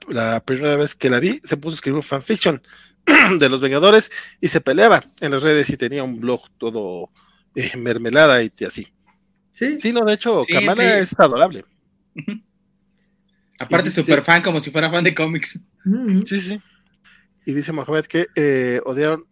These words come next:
Speaker 1: odiaron el juego por los micropagos.
Speaker 2: Ah, sí, supongo que jugarlo gratis tiene sus ventajas, pero pues, eh,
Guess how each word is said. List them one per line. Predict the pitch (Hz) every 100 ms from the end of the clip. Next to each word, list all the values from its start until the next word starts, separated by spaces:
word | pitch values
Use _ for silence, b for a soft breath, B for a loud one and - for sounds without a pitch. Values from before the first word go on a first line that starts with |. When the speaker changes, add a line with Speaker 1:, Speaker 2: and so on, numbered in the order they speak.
| _
Speaker 1:
odiaron | 139 156 180
el | 151
juego | 123 156 160 175
por | 123
los | 117 110
micropagos. | 113 113 - 156 143 - - b b b -
Speaker 2:
Ah, | 254
sí, | 240 294 240
supongo | 202 240 277
que | 220
jugarlo | 196 202 220 233 226
gratis | 208 208 220 190
tiene | 220 220
sus | 196 165
ventajas, | 170 160 208 208
pero | 196 220
pues, | 240
eh, | 233 370 381